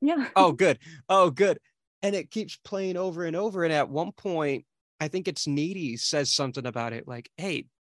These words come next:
Speaker 2: this isn't really cool." And someone who wasn't at the bar fire was like, "Shh, it's a tragedy," or something. It's like, why are
Speaker 1: Yeah.
Speaker 2: you be-,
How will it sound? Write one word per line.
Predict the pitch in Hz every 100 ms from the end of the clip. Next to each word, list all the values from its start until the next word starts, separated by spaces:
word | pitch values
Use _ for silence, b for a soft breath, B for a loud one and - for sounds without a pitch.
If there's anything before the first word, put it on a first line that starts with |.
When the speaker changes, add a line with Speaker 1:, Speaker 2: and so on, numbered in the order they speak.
| -
Speaker 2:
this | 156
isn't | 180 180 165
really | 147 156 165 156
cool." | 139 185 185 139 -
And | 147 143
someone | - 160 156
who | 143 165
wasn't | 143 151 160 151 165 147
at | 147 143 143 -
the | 135 131 123 123 _
bar | 139 156 165
fire | 143 131
was | 127 117
like, | 127 127 _ _
"Shh, | - - -
it's | - -
a | 135
tragedy," | - 151 151 131 123
or | 156
something. | 143 139 143
It's | 156
like, | 202 - _ _ -
why | 185 202 240
are | 240
Speaker 1:
Yeah. | 285 220
Speaker 2:
you |
be-, | 175 214 208